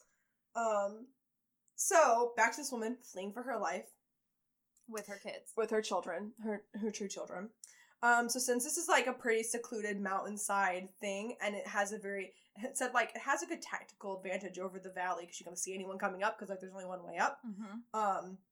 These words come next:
Speaker 1: it was a pretty good place to hide. So, like, good on her. She knew what was, she knew her, she knew her ish. Um, but the locals were, like, hundred percent not feeling it. They were like, "Oh no, this bitch coming up in here,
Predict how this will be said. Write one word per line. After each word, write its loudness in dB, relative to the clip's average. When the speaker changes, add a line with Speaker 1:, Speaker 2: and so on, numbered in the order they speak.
Speaker 1:
it -2
was 0
a -4
pretty 2
good 2
place 4
to 0
hide. 6
So, 0
like, 2
good 0
on 4
her. 2
She -6
knew -4
what 2
was, -8
she -6
knew -6
her, -4
she -6
knew 0
her -4
ish. -2
Um, 4
but 10
the 4
locals 6
were, 8
like, 4
hundred 6
percent 4
not 2
feeling -4
it. -12
They 0
were 0
like, 6
"Oh 8
no, 6
this -2
bitch 0
coming 4
up 4
in -2
here, -4